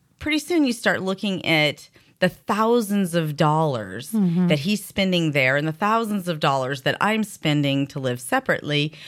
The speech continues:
Speaker 1: when we're, you know, w-, and then the frustration of having half of my shoes at his house and where's my workout shoes now and, you know, things here and things there and the kids' homework, 'cause every once in a while we would spend the night there.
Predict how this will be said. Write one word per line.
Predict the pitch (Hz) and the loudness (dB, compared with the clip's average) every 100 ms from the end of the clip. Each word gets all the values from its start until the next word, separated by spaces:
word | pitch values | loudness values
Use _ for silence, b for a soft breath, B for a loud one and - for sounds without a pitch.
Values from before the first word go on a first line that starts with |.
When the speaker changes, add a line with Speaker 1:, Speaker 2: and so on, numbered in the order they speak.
| B - | B 0
Speaker 1:
when | 208 214 | 2 4
we're, | 208 226 214 | 4 4 2
you | - 208 | 2 2
know, | 185 160 160 170 - B B | 4 4 2 -2 -8 B B
w-, | - - | -6 0
and | 180 180 | 2 2
then | 185 175 | 2 0
the | 180 | -2
frustration | - 180 - - 247 262 - 180 | 0 -2 -2 0 0 0 -2 -2
of | - 151 147 147 147 _ _ - | 0 2 2 0 -4 _ _ -4
having | 147 143 170 | 0 2 2
half | 165 196 262 | 2 2 0
of | 254 | 0
my | 285 | 0
shoes | 277 320 311 320 | 0 -2 -2 0
at | 294 | 0
his | 330 320 | 0 -2
house | 285 233 175 147 143 - | 0 0 2 2 0 2
and | 151 147 151 | 4 2 2
where's | 156 170 214 | 4 4 4
my | 285 | 0
workout | 302 320 339 330 | 0 -2 -2 -4
shoes | - 339 330 320 | -4 -4 -2 -2
now | 330 330 311 262 208 175 160 147 | 0 2 2 0 2 2 2 2
and, | 143 143 151 180 | 2 2 0 -4
you | - 180 | -2 2
know, | 147 139 139 - - | 4 2 0 -6 -4
things | 233 240 226 | -2 -2 0
here | 233 190 | 2 2
and | 151 | 0
things | 214 220 202 | 0 -2 0
there | 226 202 | 2 2
and | 156 | 0
the | |
kids' | - 254 208 | -2 -2 -2
homework, | 214 214 180 147 | -2 -2 -2 0
'cause | 175 | 2
every | 208 214 | 2 2
once | 196 185 175 | 0 -2 0
in | |
a | |
while | 156 143 | 2 2
we | 139 | 0
would | 127 143 | -6 -8
spend | - 151 | -2 0
the | 139 | 2
night | 160 175 - | 0 0 0
there. | 123 117 | 0 0